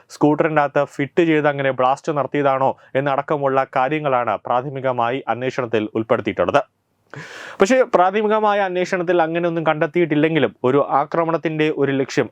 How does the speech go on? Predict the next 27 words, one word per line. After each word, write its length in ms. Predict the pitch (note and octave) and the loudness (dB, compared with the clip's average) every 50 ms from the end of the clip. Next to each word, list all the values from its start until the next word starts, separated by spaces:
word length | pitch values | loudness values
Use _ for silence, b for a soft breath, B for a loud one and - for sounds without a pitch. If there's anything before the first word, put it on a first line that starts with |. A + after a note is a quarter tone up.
| - | -2
ആ 180 | C3 C3 D3 D#3 | -2 0 0 0
ഒരു 180 | D#3 D3+ D3 D3 | 0 0 0 0
രീതിയിലാണ് 500 | C#3+ C#3+ C#3 D3 D3 C#3 C3+ B2+ B2 A2 | 0 0 0 0 2 2 0 0 -2 -4
പോലീസ് 380 | - - A#2+ B2+ C3 - - | -4 -2 -2 -2 -2 -2 -2
കേസ് 340 | B2 - B2+ B2+ C3 - B2 - - | -2 0 -2 -2 -2 -2 -2 -2 -2
അന്വേഷിക്കുന്നത്. 640 | A2+ A#2 A#2+ A#2+ - - G#2 - F2+ F#2+ A2 C#3 - - B B B B B B - | -2 -2 -2 -4 -6 -6 -8 -6 -2 0 2 0 0 -2 B B B B B B 0
ഒരു 160 | C3 C#3 C3+ | 2 2 0
ബോംബ് 400 | B2+ A#2 A#2+ C#3 D3+ E3+ E3+ F#3 | 0 0 0 2 2 2 2 0
സ്ഫോടനം 460 | - - - D#3+ D3+ D#3+ D3+ D3+ D3 | 0 0 0 0 0 0 0 -2 0
പോലെയായിരുന്നു 640 | D3+ D3 C#3 C#3+ C#3 C3 C3 B2+ B2 B2+ B2 B2 A2+ | 0 0 0 2 0 0 0 -2 -4 -4 -6 -6 -6
സംഭവം 500 | - - B2+ A#2+ A#2+ B2 C#3 C#3 C3+ B2+ | -4 -2 0 0 0 0 -2 -2 0 0
ഉണ്ടായിരുന്നത് 540 | B2 B2 C3 C3 C3+ C3 C3 A#2+ B2 B2 - - | 0 2 0 0 0 0 -2 0 0 0 0 -2
എന്നാണ് 260 | A2+ A#2 A2 G#2 G2 | -2 -2 -2 -2 0
ഉദ്ദേശം. 360 | F#2 G2+ G#2+ A2 - D#3+ - - B B B B B B - | 0 0 0 2 2 0 0 -2 B B B B B B 2
ഇത് 160 | F#3+ G3+ A#3+ A#3+ - - - F#3 | 2 4 2 2 0 0 2 2
ഒരു 340 | F3 F3 F3+ F3+ F3 E3+ D#3 | 4 4 4 2 2 2 2
ഭീകരാക്രമണത്തിന്റെ 840 | E3 E3+ E3+ F3+ E3+ E3+ - F3+ F3 E3 E3+ D#3+ E3 D#3+ D#3 D3+ D3+ | 2 4 4 2 0 -2 -2 -4 -4 -4 -4 -4 -4 -4 -2 -2 -2
മുന്നോടിയായുള്ള 800 | D3+ D3+ D3 D3 D#3 D#3+ D#3+ D#3 D3+ D3 D3+ D3+ D3 C#3+ D3+ D#3+ | -2 -2 -2 0 0 2 2 2 2 2 0 -2 0 0 0 0
ഒരു 220 | D#3 D3 C#3+ C#3+ | 0 0 -2 -4
ട്രെയിലറാണോ 800 | C3+ _ - - D3+ D3 D#3 E3+ F3 E3+ D3+ C#3+ C3+ C3+ C3+ C#3+ - - | -6 _ -4 -2 0 0 2 2 0 0 0 0 -2 -2 -4 -4 -4 -6
എന്നൊരു 220 | B2+ B2+ C3 B2+ | -4 -2 -2 -2
സംശയവും 560 | C3 - - C3+ C#3+ C#3+ - - C#3+ G#2+ F2 - _ - | 0 0 0 -2 0 0 0 0 0 0 0 -4 _ -2
പോലീസിനുണ്ട്. 560 | - A#2 A#2+ A#2+ - - F#2 E2+ G2 B2 C3 - _ B B B B B B B B F3 | 0 2 2 0 0 -2 -4 0 2 2 0 0 _ B B B B B B B B 4
മുൽഗഞ്ച് 400 | G3 G#3+ A3 A3 C#4+ C#4 B3 C4 | 4 4 4 4 4 4 2 2
പോലീസ് 340 | G#3 A3 G#3+ G#3+ A3 G#3+ | 2 4 4 2 2 0
സ്റ്റേഷൻ 380 | - - G3 F#3 - G3 F3+ F3 | 2 2 2 2 2 0 -2 0
പരിധിയിലുള്ള 720 | D#3+ E3+ D3+ D3 C#3+ D#3 D#3+ D3+ D3 C#3 C#3 D3+ F3+ G#3 | 0 -2 0 0 0 2 2 2 2 2 2 2 2 0